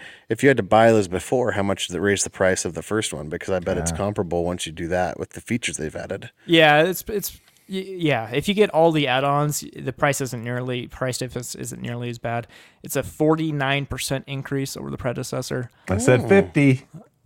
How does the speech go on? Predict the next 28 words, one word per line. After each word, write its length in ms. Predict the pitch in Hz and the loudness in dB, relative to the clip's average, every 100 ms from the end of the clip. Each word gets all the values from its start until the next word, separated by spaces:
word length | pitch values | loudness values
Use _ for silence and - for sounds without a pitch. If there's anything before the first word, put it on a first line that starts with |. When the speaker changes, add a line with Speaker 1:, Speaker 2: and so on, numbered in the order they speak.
| 156 | -4
Speaker 3:
But 480 | 131 151 143 143 175 | 4 6 6 2 -2
the, 400 | 147 147 147 - | -2 0 0 -2
I 100 | 131 | -4
think 220 | 220 220 | -2 0
the 100 | 147 | 2
biggest 320 | 135 151 151 | 2 2 2
thing 160 | 156 143 | 0 0
here 180 | 143 139 | 0 0
is 120 | 135 | -2
the 80 | - | -4
touchscreen 680 | 135 131 - 139 127 127 127 | -4 -2 -4 -4 -4 -4 -6
and 220 | 123 123 | -8 -6
larger 580 | 120 120 117 117 110 120 | -2 -2 -2 -6 -8 -10
sensor. 480 | - 120 117 127 120 | -8 -6 -6 -8 -6
So 120 | 127 | -6
you're 60 | 127 | -4
getting 200 | 123 120 | -4 0
Speaker 2:
Sure. 120 | 113 | 0
Speaker 3:
much 260 | 131 101 - - | 0 -2 -8 -18
higher 320 | - 131 127 127 | -4 -2 0 -2
quality 580 | - 131 123 127 127 | -6 -6 -4 -6 -8
video 540 | 123 113 - - 60 117 _ | -8 -10 -10 -10 -10 -12 _
than 160 | 143 139 | -14 -12
what 180 | 123 - | -12 -12
you 220 | 67 67 - | -14 -14 -14
were 100 | 60 | -16
getting 260 | 60 57 | -16 -18
before. 400 | 58 - - - | -16 -16 -16 -16